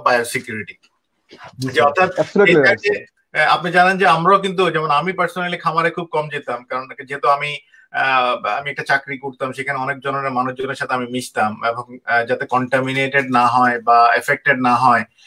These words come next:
Speaker 1: আহ, বা আমি বিভিন্ন জনের সাথে হেড অফিসে বসছি, আহ, তো এই যে আমি, আমি চিন্তা করতাম আমার যাওয়াটা ইম্পর্টেন্ট না,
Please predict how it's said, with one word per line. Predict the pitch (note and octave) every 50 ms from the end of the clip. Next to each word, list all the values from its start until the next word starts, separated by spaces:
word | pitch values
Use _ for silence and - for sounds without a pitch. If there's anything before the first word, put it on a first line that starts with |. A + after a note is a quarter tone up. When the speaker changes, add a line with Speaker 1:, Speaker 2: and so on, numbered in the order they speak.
| - _ _ _
Speaker 1:
আহ, | B2 A#2+ A#2+ A#2 A#2 A#2
বা | A2 A#2 A#2+ A#2+ A#2+
আমি | A#2+ B2 A#2+
বিভিন্ন | A#2+ A#2+ A#2+ B2 B2+ B2+
জনের | B2+ B2+ B2+ B2
সাথে | - C3 B2 - B2+ B2+ B2 B2 A#2+ A#2+
হেড | B2 B2 B2+
অফিসে | B2 - C3 B2 - B2
বসছি, | A2+ G#2+ A#2 A#2 - - - A#2+ A2 A2 - _ _ - _ _ -
আহ, | - A2 A#2 A#2+ A#2 A#2
তো | - - A#2+ A2 F#2 F#2 F#2+ - - -
এই | C3+ D3
যে | D3 E3+ D#3+
আমি, | D3 - E3 F3+ F#3 - _ -
আমি | - D#3+ F3+ F#3 F#3 -
চিন্তা | F#3+ F#3+ E3+ F#3 F#3+
করতাম | F#3 F#3+ F#3+ - G3+ F#3+ F#3
আমার | D#3 D#3+ F3 F#3 -
যাওয়াটা | - D#3 D#3 D#3+ F3 - - G#3
ইম্পর্টেন্ট | F#3+ F3+ D#3 - - - - - A3+ G3+
না, | F3 - - -